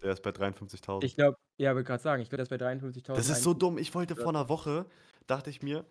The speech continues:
Speaker 1: du kannst nämlich, du musst ja keinen ganzen Bitcoin kaufen, sondern du kannst
Speaker 2: Kannst
Speaker 1: halt
Speaker 2: mehrere,
Speaker 1: auch
Speaker 2: äh, Teile davon kaufen.
Speaker 1: Genau.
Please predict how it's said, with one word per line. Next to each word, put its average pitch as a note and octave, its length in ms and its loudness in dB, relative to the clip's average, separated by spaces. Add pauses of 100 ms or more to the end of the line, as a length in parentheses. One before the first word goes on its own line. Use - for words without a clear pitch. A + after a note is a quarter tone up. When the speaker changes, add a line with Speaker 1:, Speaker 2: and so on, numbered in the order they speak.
(300)
Speaker 1:
du A#2+ 100 -2
kannst C#3+ 300 2
nämlich, B2+ 340 -2
du A#2+ 100 -8
musst B2+ 160 -4
ja C3 60 -2
keinen A2 220 -6
ganzen A#2+ 300 -2
Bitcoin C3 300 -8
kaufen, B2+ 200 -10
sondern A#2 180 -4
du G#2 80 -10
kannst A2+ 220 -8
Speaker 2:
Kannst C3 140 -2
Speaker 1:
halt G#2+ 100 -4
Speaker 2:
mehrere, C#3 220 2
Speaker 1:
auch - 60 -8
Speaker 2:
äh, B2+ 280 0
Teile C3 320 -2
davon A#2 240 -8
kaufen. A2 300 -16 (360)
Speaker 1:
Genau. C3+ 400 0